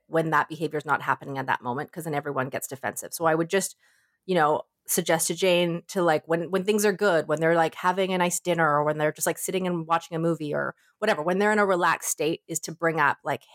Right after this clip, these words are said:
"Hey, like, you s-, like, you seem a bit off. This isn't, you know, you never treat me like this. Like, just lately,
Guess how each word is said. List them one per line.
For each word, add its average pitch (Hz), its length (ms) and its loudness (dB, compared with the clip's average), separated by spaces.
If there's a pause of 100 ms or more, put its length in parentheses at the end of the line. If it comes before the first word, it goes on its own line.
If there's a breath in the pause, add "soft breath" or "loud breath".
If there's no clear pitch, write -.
(100)
"Hey, 151 380 2 (560)
like, 165 260 0 (340)
you 190 120 -2
s-, - 340 2
like, 165 160 -2
you 190 60 -4
seem 220 240 2
a 202 40 0
bit 185 220 2
off. 175 380 2
This - 280 -4
isn't, 214 240 0 (200)
you 202 200 -4
know, 208 180 4
you 196 140 2
never 233 300 2
treat - 260 -6
me 156 120 -2
like 147 260 0
this. 147 300 -2
Like, 143 180 -6
just 175 220 -4
lately, 180 560 0